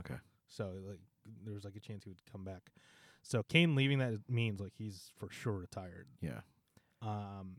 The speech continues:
Speaker 2: good for him. I'm glad he's found another way to make money, and he seems to actually like the sport and took it a little bit more seriously, as opposed to someone who's just like, "I'm gonna show up and do this, uh, just make an appearance," like
Speaker 1: Yeah.
Speaker 2: Tyson.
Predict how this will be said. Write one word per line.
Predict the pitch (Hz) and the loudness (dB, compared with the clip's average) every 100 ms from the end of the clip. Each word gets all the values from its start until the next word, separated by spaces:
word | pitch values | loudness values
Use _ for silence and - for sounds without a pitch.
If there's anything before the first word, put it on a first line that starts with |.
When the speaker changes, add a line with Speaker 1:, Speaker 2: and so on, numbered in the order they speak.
| - | 0
Speaker 2:
good | 180 185 | 2 2
for | 202 | 2
him. | 151 156 170 190 185 165 123 | 4 6 6 4 2 0 0
I'm | 113 113 | 0 2
glad | 120 127 | 4 4
he's | 120 117 - - | 2 -2 -6 -6
found | 120 117 | -2 0
another | 120 113 113 | 2 4 4
way | 113 | 4
to | 110 | 2
make | 107 107 | -2 -2
money, | 101 110 139 - - | -2 0 -2 -4 -8
and | 104 101 | -6 -4
he | 98 120 | -2 2
seems | 156 160 | 4 4
to | 147 | 4
actually | 135 - 131 | 2 0 -4
like | 101 98 117 - - _ _ _ _ _ | -2 -4 -4 -6 -20 _ _ _ _ _
the | 120 | -8
sport | - 120 131 135 | 2 6 6 6
and | 110 95 92 - | -2 -8 -8 -10
took | 120 - | -10 -8
it | 113 _ _ _ _ - | -8 _ _ _ _ -4
a | |
little | 117 | -2
bit | 113 113 | 0 -2
more | 107 | -4
seriously, | 98 - 117 127 - 147 147 151 - | -6 -4 -2 -2 -2 -2 -2 -4 -8
as | 107 | -8
opposed | 107 117 107 | -4 -4 -4
to | 107 | -6
someone | 110 104 | -8 -8
who's | 104 98 | -10 -12
just | 95 104 - | -10 -10 -10
like, | 95 | -12
"I'm | 107 117 | -10 -8
gonna | 113 | -6
show | - 139 135 | -2 0 0
up | - | 0
and | 117 | -6
do | 110 113 | -4 -4
this, | 110 104 - - - _ - - _ _ - 110 | -4 -6 -8 -12 -16 _ -20 -20 _ _ -8 -4
uh, | |
just | 107 | -2
make | 123 110 | 0 0
an | |
appearance," | 101 - 101 92 - - | -2 -2 -4 -4 -10 -12
like | - 101 | -10 -6
Speaker 1:
Yeah. | |
Speaker 2:
Tyson. | 98 90 82 101 | -4 -4 -8 -12